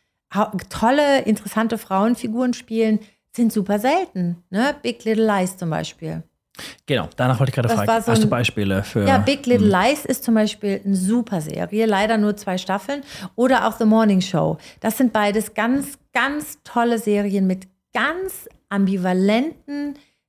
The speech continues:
Speaker 1: diffizilen, kein bisschen stereotypen Frauenfiguren, wo man so inspiriert wird. Und die sind nicht nur gut, die sind auch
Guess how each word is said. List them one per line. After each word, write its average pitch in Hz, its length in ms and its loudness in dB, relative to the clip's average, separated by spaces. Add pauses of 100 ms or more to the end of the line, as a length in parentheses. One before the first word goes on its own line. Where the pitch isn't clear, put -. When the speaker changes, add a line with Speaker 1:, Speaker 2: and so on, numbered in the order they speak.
(120)
Speaker 1:
diffizilen, 226 1000 -2 (420)
kein 269 560 -2
bisschen 233 300 -2
stereotypen 196 720 -4
Frauenfiguren, 180 760 -6 (360)
wo 240 140 0
man 233 320 2
so 294 140 0
inspiriert 277 760 0
wird. 170 180 -2 (160)
Und 208 140 0
die 240 100 4
sind 269 280 2
nicht 320 260 0
nur 302 160 0
gut, 226 440 0
die 214 100 0
sind 254 360 0
auch 185 160 -8